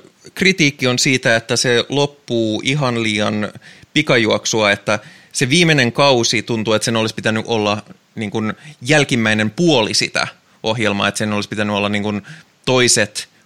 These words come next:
kolme kautta, niin kuin, sitä kuviota, mitä siinä kehitellään sillä viimeisellä kaudella. Mutta, tota, joo, ö, se oli varsin vaikuttava ja tunteellinen matka.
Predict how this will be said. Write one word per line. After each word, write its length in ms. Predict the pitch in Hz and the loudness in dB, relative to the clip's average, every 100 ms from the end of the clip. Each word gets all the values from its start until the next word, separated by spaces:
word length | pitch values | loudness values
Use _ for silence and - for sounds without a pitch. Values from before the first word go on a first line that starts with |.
| - | -2
kolme 320 | 117 110 104 | 2 2 0
kautta, 480 | 107 98 107 - 113 - _ _ - | -2 -2 -4 -6 -6 -10 _ _ -8
niin 160 | 107 | -6
kuin, 220 | 101 101 98 | -4 -4 -4
sitä 360 | - 123 110 104 - - | -4 -2 0 -2 -2 -12
kuviota, 420 | - 104 101 101 | -8 -2 -2 -2
mitä 220 | 107 98 104 | -4 -4 -4
siinä 200 | 107 98 | -4 -4
kehitellään 440 | 107 107 101 101 | -4 -4 -2 -2
sillä 180 | 113 104 | -2 -2
viimeisellä 480 | 120 113 107 104 - | 0 0 -2 -4 -6
kaudella. 520 | - 107 110 117 117 - - - - | -4 -4 -2 -2 -2 -6 -20 -20 -18
Mutta, 380 | - 107 - 104 | -10 -8 -6 -6
tota, 560 | 101 104 - 104 104 107 - _ _ _ _ _ _ _ _ _ _ _ - | -6 -6 -4 0 0 -2 -8 _ _ _ _ _ _ _ _ _ _ _ -14
joo, 460 | - 170 151 110 113 - - - - | -4 0 2 2 -2 -10 -20 -6 -2
ö, 280 | 160 156 - - _ _ _ _ _ _ _ _ _ _ _ _ _ _ - | 0 0 -2 -10 _ _ _ _ _ _ _ _ _ _ _ _ _ _ -6
se 180 | - | 0
oli 340 | 196 175 170 160 170 | 2 2 0 0 -2
varsin 500 | 180 165 151 139 123 | 0 0 -2 -2 -4
vaikuttava 540 | 143 139 127 - 117 113 | 0 0 0 -4 0 0
ja 100 | 113 | 0
tunteellinen 600 | 139 127 120 113 113 113 | -2 -4 -2 -2 -2 -2
matka. 540 | 117 117 - 113 110 | -2 -2 -2 0 0